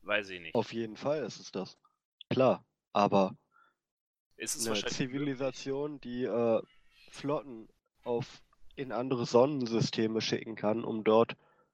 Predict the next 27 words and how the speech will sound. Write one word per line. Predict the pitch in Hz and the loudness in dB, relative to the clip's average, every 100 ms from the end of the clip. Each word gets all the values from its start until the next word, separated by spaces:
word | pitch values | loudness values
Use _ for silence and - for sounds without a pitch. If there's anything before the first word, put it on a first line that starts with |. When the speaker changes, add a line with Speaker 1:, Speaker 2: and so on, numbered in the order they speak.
| _ _ - | _ _ -10
Speaker 2:
ein | 104 | -8
paar | - 110 | 2 2
Tonnen | 110 123 113 110 110 - _ _ _ _ _ - | 4 4 4 0 -4 -10 _ _ _ _ _ 4
Gold | 117 131 | 8 8
zu | - - | 4 -4
klauen. | - 104 95 113 131 _ _ _ _ _ _ _ _ _ _ _ _ _ _ | -2 -2 0 0 -4 _ _ _ _ _ _ _ _ _ _ _ _ _ _
Wer | 104 107 | 4 6
weiß, | 113 127 107 - | 8 8 6 -2
vielleicht | 92 85 98 - _ | -4 -2 -4 -6 _
beherrschen | 107 98 117 120 - 104 | 0 2 0 -2 -6 -4
die | 113 104 | 2 4
auch, | 113 113 - 110 110 | 4 2 0 2 2
äh, | 110 - - - _ _ _ | 0 -6 -20 -20 _ _ _
höchst-, | 156 185 131 | 10 10 6
also | 131 139 | 2 2
die | 147 | 0
müssen | 156 180 170 | 0 0 2
ja | 143 | 4
auf | 117 120 | 4 4
jeden | 139 139 | 0 0
Fall | - 143 143 | 0 4 4
eine, | 131 113 98 117 107 | 4 2 2 2 0
äh, | - _ _ _ | -4 _ _ _
äußerst | 127 147 - 101 - | 6 6 4 2 0
effiziente | - - 120 - 110 110 117 | -4 -4 -2 0 0 2 0
Energiequelle | - 110 107 107 107 - - 95 92 | 2 0 -2 -2 0 2 4 2 2
haben. | 90 98 | 2 0